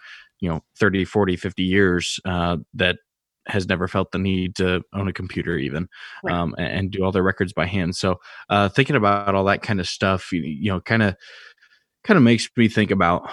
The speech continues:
Speaker 1: you know, what folks do, uh, when marketing their own livestock.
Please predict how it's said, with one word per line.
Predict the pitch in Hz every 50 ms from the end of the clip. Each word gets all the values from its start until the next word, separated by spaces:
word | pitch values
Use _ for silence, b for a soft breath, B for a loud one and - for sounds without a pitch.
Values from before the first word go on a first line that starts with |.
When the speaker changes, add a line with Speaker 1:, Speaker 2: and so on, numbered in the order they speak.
| B B -
Speaker 1:
you | - 107 98
know, | 90 87 87 90 - - _ _ _ _ _ _ _ _ _ _ _ _ _ _ _
what | - 110 117 110 117 123 - - 107
folks | - - 120 113 107 - -
do, | 107 98 98 95 98 98 98 95 87 90 101 -
uh, | 95 95 92 87
when | 87 104 104 98
marketing | 92 90 95 - 107 101 98 92
their | 90 87
own | 85 90 85
livestock. | 85 87 92 104 104 - - 73 58 57 - -